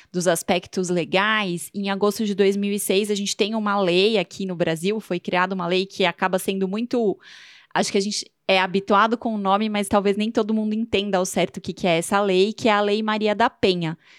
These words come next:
que protege as mulheres de qualquer ação ou omissão baseada no gênero que cause morte, lesão, sofrimento físico, sexual, psicológico, dano moral ou patrimonial. E aí eu queria perguntar pra doutora Ana,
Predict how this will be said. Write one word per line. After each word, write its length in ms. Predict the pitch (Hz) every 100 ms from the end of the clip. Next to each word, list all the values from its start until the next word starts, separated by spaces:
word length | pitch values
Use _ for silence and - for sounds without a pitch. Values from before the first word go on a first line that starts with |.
| _ _
que 140 | -
protege 500 | 185 214 208 202 214
as 80 | 226
mulheres 400 | 214 208 196 202
de 80 | 196
qualquer 420 | - 208 202 247
ação 760 | 277 - - - 220 226 285 349 -
ou 240 | 220 220
omissão 540 | 220 226 - 208 214
baseada 440 | 220 220 208 196 214
no 160 | 233
gênero 580 | 302 254 196 196 214 247 - _ _ _ _
que 220 | - 349
cause 420 | 339 220 214 202
morte, 540 | 196 185 180 185 - 185
lesão, 460 | 180 170 180 170
sofrimento 500 | 175 180 185 175 180
físico, 400 | - 190 180 -
sexual, 480 | - 175 - 180 170
psicológico, 760 | - - 196 180 170 170 -
dano 380 | 170 165 208 214
moral 320 | 220 208 180
ou 60 | 196
patrimonial. 760 | 196 190 214 202 214 220 147 - - - - -
E 60 |
aí 100 | 208
eu 80 | 254
queria 200 | 285 269
perguntar 500 | 262 226 226 220 185
pra 260 | - 208 240
doutora 360 | 233 226 196
Ana, 560 | 175 196 202 180 160